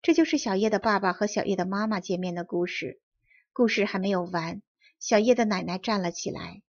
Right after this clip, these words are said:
打开锅盖，看看花豆煮得怎么样了。她夹起一粒尝了尝，把砂糖倒了进去，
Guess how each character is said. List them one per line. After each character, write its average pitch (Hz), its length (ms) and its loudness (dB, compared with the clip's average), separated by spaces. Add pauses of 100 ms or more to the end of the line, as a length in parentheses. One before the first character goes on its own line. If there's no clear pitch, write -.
打 185 120 -10
开 190 180 -8
锅 208 200 -2
盖， 208 360 -2 (420)
看 269 160 0
看 247 120 0
花 262 200 0
豆 254 180 2
煮 214 140 -4
得 214 100 -4
怎 - 160 -8
么 131 80 -14
样 190 340 -2
了。 165 200 -12 (600)
她 269 140 -4
夹 302 220 4
起 214 200 -4
一 190 80 2
粒 196 180 0
尝 180 300 -6
了 226 100 -4
尝， 202 440 -8 (360)
把 220 100 -2
砂 269 200 -2
糖 202 320 -6
倒 226 160 2
了 190 120 2
进 180 220 -6
去， - 380 -6